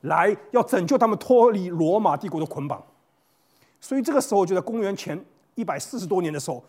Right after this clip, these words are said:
出现了一个叫马加比运动，马加比。如果你看圣经的后典，就在这个圣经以外有一个旁经，有三卷书，叫马加比一书、二书、三书，就记载的犹太人历史上他们怎么样起来反抗，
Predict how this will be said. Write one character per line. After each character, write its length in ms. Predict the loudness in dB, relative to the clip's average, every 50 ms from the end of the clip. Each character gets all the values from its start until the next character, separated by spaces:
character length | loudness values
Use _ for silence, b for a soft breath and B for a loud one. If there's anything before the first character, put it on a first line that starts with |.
| b b b b b b
出 180 | b -8 -6 -4
现 160 | -4 -2 -4
了 60 | -4
一 60 | -4
个 100 | -4 -4
叫 140 | -4 -2 -4
马 260 | -2 -2 -2 -2 -4
加 220 | -2 0 2 0 0
比 120 | 0 -4
运 220 | -8 -6 -6 -6 -8
动， 100 | -10 -12 -14 _ _ _ _ _ _ _ _ _ _ _ _ _ _ _ _ _ _ _ _ _
马 140 | -12 -10 -8
加 120 | -8 -8 -6
比。 240 | -6 -6 -8 -8 -10 b b b b b
如 140 | b -2 0
果 140 | 2 2 0
你 100 | 0 -2
看 160 | -4 -4 -2
圣 240 | 0 2 2 2 2
经 120 | 0 0
的 60 | 0
后 220 | 2 2 2 2 0
典， 240 | -2 -6 -8 -10 -14 -20 _ _ _ _ _ _ _ _ _ _
就 140 | _ -10 -6
在 160 | -2 -2 -2
这 100 | -2 -2
个 60 | -4 -4
圣 220 | -2 -2 -2 -2
经 180 | -2 -4 -4 -4
以 60 | 0
外 260 | 2 4 4 4 2 -2 B B B B B
有 160 | B -8 -6 -6
一 60 | -6
个 60 | -6
旁 300 | -6 -6 -6 -4 -4 -4
经， 280 | -4 -4 -6 -8 -8 -12 _ b b b b b b b b b b b b b
有 100 | b -8
三 280 | -8 -4 0 0 0 2
卷 120 | 2 0
书， 220 | 0 0 -2 -4 -2
叫 140 | 0 0 0
马 200 | 2 2 0 0
加 260 | -2 -2 0 0 2
比 120 | 0 0 -4
一 140 | -8 -10
书、 140 | -8 -8 -6
二 160 | -4 -4 -4
书、 120 | -4 -6 -6
三 200 | -4 -2 -2 -2
书， 160 | -4 -8 -10 -10 b b b b
就 100 | b -4 -4
记 360 | -4 -4 -2 0 2 2 2
载 260 | 2 2 2 2 2
的 280 | 2 0 0 0 -2 -8 -18 -18 _ _ _ -2
犹 200 | 2 2 4 4
太 100 | 6 6
人 200 | 6 6 6 4
历 100 | 4 2
史 140 | 0 0
上 180 | 2 2 2 4
他 100 | 2 0
们 100 | 0 0
怎 100 | 0 0
么 80 | 0 2
样 80 | 2 2
起 140 | 4 4
来 80 | 4 4
反 360 | 4 2 -2 -6 -4 -6 -8 0
抗， 300 | 4 4 4 4 2